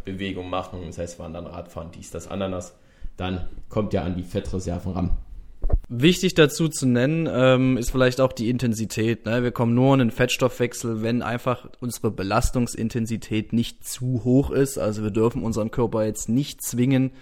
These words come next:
Speaker 2: ähm, unsere wertvollen, ähm, Glykogenspeicher, also die Kohlenhydrate anzuzapfen, sondern von der Intensität bleiben wir da oder müssen wir relativ niedrig bleiben.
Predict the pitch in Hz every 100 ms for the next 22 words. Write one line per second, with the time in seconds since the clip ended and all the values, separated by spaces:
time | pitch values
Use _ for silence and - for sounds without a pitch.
0 | - - - - 117 110 113 110 104 110
1 | 107 - 110 117 - - 117 110 110 107
2 | - 104 101 101 104 123 123 117 117 127
3 | 143 - 120 123 131 123 107 101 95 -
4 | 120 139 139 123 120 - 120 120 117 -
5 | 107 - 107 104 - - - - 107 107
6 | 107 101 107 104 107 107 104 101 - 113
7 | - 104 107 101 98 80 98 107 127 135
8 | 135 120 110 123 131 123 123 123 113 113
9 | 135 160 151 135 - 117 120 135 143